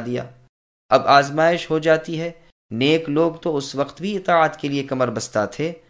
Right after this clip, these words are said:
اور اب بھی ہیں، لیکن بد باطن لوگ باتیں بناتے ہیں اور ناک بھون چڑھاتے ہیں۔ حالانکہ تمام مخلوق کو اپنے خالق کی تمام باتیں ماننی چاہیے اور ہر حال میں رسول صلی اللہ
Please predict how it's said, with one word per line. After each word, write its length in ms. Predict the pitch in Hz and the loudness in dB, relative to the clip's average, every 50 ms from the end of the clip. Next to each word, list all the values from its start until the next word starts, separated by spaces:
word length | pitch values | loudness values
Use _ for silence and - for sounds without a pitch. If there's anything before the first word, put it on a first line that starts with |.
| _ _ - | _ _ -8
اور 100 | - - - | -8 -4 -2
اب 220 | 95 98 - 90 | -2 -2 -2 -4
بھی 160 | - 120 113 | -4 -4 -2
ہیں، 240 | 120 120 120 123 - _ _ _ _ _ _ _ _ - | -2 -6 -8 -8 -14 _ _ _ _ _ _ _ _ -4
لیکن 320 | 113 117 - 127 117 104 | -4 -2 -2 -2 -4 2
بد 180 | 104 131 131 135 | 2 2 2 4
باطن 460 | 123 127 127 127 127 147 135 120 117 | 2 2 2 2 0 -4 -4 -4 -2
لوگ 200 | 123 131 143 135 | -2 -2 -2 -2
باتیں 380 | 113 107 113 120 120 - 196 196 | 0 2 2 2 2 0 -2 -2
بناتے 400 | 185 175 156 123 - - 113 104 | -2 0 0 -2 -2 -4 -8 -10
ہیں 160 | 98 - - _ _ _ _ _ _ - | -10 -12 -18 _ _ _ _ _ _ -4
اور 120 | - 110 | -2 -2
ناک 300 | 98 101 107 113 117 117 | -2 2 2 2 2 2
بھون 320 | 101 98 101 117 117 107 101 | 0 -4 -6 -6 -6 -6 -6
چڑھاتے 440 | - 101 98 98 101 - - 175 139 | -6 -6 -4 -4 -4 -4 -4 -4 -4
ہیں۔ 140 | 127 - - _ _ _ _ _ _ _ _ - | -4 -8 -12 _ _ _ _ _ _ _ _ 4
حالانکہ 320 | 120 123 139 156 160 170 156 - | 4 6 6 4 2 0 -4 -4
تمام 300 | 151 143 156 165 170 165 | 0 2 2 2 2 2
مخلوق 520 | 160 143 - - 147 156 170 170 165 - | 0 -4 -4 -4 -4 -2 -2 -4 -4 -4
کو 120 | - 175 | 0 0
اپنے 260 | 160 160 160 151 143 135 | 0 0 0 -4 -6 -4
خالق 440 | - - 123 127 143 156 151 - | 0 0 0 2 2 0 -4 -4
کی 100 | - 143 | -10 -10
تمام 400 | 127 - 117 117 131 151 185 190 | -6 -4 0 2 4 4 4 4
باتیں 300 | 180 180 170 170 - 165 | 4 2 2 2 0 0
ماننی 300 | 156 147 139 135 127 127 | 2 2 2 2 2 -2
چاہیے 340 | 123 123 120 110 104 101 92 - - _ _ _ _ _ _ _ _ | -2 -2 -2 -2 -2 -4 -10 -12 -16 _ _ _ _ _ _ _ _
اور 140 | - - 113 | -6 -4 -2
ہر 180 | 117 131 123 | 2 2 2
حال 380 | 117 - - 120 135 151 151 151 | 2 2 4 4 4 4 4 2
میں 120 | 160 147 | 0 -2
رسول 240 | 131 127 - 135 127 | -2 -4 -4 -8 -8
صلی 240 | 120 - 123 120 117 | -4 -4 -2 -2 -2
اللہ 340 | 113 110 117 120 117 117 | -2 2 2 2 2 2